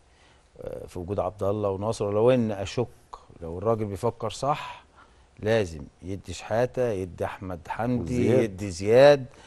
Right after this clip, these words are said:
Speaker 2: عشان دول
Speaker 1: وعبد
Speaker 2: تقف.
Speaker 1: الله ياخد هو وناصر، بس آخر ربع ساعة، آخر نص
Speaker 2: عشان،
Speaker 1: ساعة.
Speaker 2: عشان أفريقيا.
Speaker 1: عشان
Speaker 2: عشان
Speaker 1: ماتشات
Speaker 2: أفريقيا.
Speaker 1: أفريقيا نمرة واحد، عشان
Speaker 2: <clears throat>
Speaker 1: كمان هو ما عندوش ماتشات دوري كتير، هو عنده ماتش أو ماتشين، مش زي الأهلي، الأهلي عنده أربع خمس ماتشات قبل ال-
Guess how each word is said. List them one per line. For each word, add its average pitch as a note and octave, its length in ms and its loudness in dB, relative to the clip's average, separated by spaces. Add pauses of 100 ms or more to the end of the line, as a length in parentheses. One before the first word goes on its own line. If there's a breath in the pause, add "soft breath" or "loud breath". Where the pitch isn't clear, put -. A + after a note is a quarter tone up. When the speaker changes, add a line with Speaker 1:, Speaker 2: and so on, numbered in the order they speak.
Speaker 2:
عشان G#2 140 -8
دول B2 120 6
Speaker 1:
وعبد C3+ 300 10
Speaker 2:
تقف. G3 100 10
Speaker 1:
الله G#3 180 8
ياخد F#3+ 500 6
هو D3+ 180 6
وناصر، D#3 400 2
بس G#2+ 280 -6
آخر A#2 220 -4
ربع G2+ 200 -2
ساعة، F#2 340 -6
آخر F#2 200 -12
نص F2+ 120 -10
Speaker 2:
عشان، F2 160 -6
Speaker 1:
ساعة. A2+ 120 -2
Speaker 2:
عشان A#2+ 200 -4
أفريقيا. - 280 -10 (420)
Speaker 1:
عشان G#2 280 -2
Speaker 2:
عشان G#2+ 120 0
Speaker 1:
ماتشات D3 180 4 (140)
Speaker 2:
أفريقيا. B2 60 2
Speaker 1:
أفريقيا C3 380 -2
نمرة B2 200 2
واحد، C3 180 0
عشان B2+ 420 2
Speaker 2:
<clears throat> - 20 4
Speaker 1:
كمان D3 220 6
هو D#3+ 200 0
ما D3+ 100 0
عندوش C3 360 -6
ماتشات D3 260 -8
دوري D3 300 -2
كتير، A#2+ 340 -6
هو A#2 80 -2
عنده B2+ 240 -6
ماتش C#3+ 220 -6
أو A#2+ 120 -2
ماتشين، A#2 440 -6
مش G2 100 -6
زي A2+ 160 2
الأهلي، A#2+ 240 0
الأهلي B2+ 200 0
عنده C3 220 -2
أربع A#2+ 180 0
خمس A2 260 -8
ماتشات G#2 280 -10
قبل F#2+ 200 -10
ال- D#2+ 320 -12